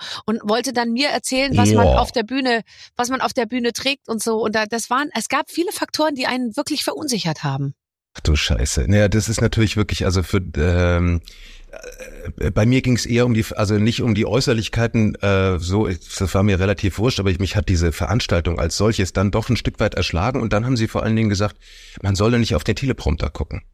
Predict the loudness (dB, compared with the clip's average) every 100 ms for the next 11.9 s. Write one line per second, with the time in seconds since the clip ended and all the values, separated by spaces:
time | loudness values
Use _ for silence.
0 | -2 0 0 0 2 0 0 0 0 -2
1 | -2 0 2 0 0 0 0 0 -2 -4
2 | -2 0 0 2 2 2 2 2 2 0
3 | -2 -2 2 2 0 -4 -2 -2 -2 -2
4 | 0 0 2 2 2 -2 -2 -2 -2 -6
5 | -4 0 2 2 0 0 -2 -2 -4 -2
6 | 0 0 0 0 -2 0 2 2 0 -2
7 | -2 -2 -6 -6 -2 -2 0 0 0 0
8 | 0 2 2 0 0 2 0 0 0 0
9 | -2 0 2 2 0 -2 2 2 0 2
10 | 2 2 0 0 0 0 -2 -2 -2 -2
11 | 0 2 0 0 -4 -2 0 2 0